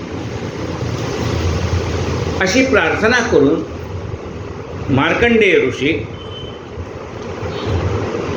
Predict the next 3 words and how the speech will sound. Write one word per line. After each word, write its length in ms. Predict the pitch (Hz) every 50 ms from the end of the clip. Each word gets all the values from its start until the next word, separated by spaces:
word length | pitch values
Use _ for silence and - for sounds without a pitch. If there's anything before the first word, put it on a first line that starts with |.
| - - - - - - - -
"स्थिर 960 | - - - - - - - - - - - - - - 180 196 214 233 254
करोनी 760 | 247 254 - - - 180 185 180 185 214 226 254 277 277 269 277
अंतःकरण." 880 | 240 208 185 175 151 - - 180 143 - - - - 131 120 113 107